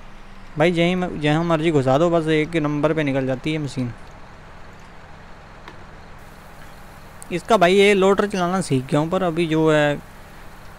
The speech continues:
पीछे वाला होते हैं भाई, उसको चलाना सीख रहा हूँ अभी। उसका हिसाब नहीं आया मुझे अभी तक। ये ओ, ओ भाई,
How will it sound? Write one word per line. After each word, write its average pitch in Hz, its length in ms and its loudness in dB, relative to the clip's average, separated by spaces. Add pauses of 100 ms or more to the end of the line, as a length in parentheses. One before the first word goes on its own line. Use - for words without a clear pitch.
(220)
पीछे 151 460 -4
वाला 156 180 2
होते 147 200 0
हैं 139 80 0
भाई, 131 200 0
उसको 143 340 -2
चलाना 139 340 -2
सीख 131 220 -2
रहा 127 140 -2
हूँ 123 60 -4
अभी। 123 160 -4 (3750)
उसका 175 280 2
हिसाब 151 360 2
नहीं 156 140 0
आया 127 160 -2
मुझे 131 220 -2
अभी 135 120 -2
तक। 135 120 -8 (3750)
ये 151 220 -2 (220)
ओ, 170 40 0
ओ 160 480 2
भाई, 131 560 0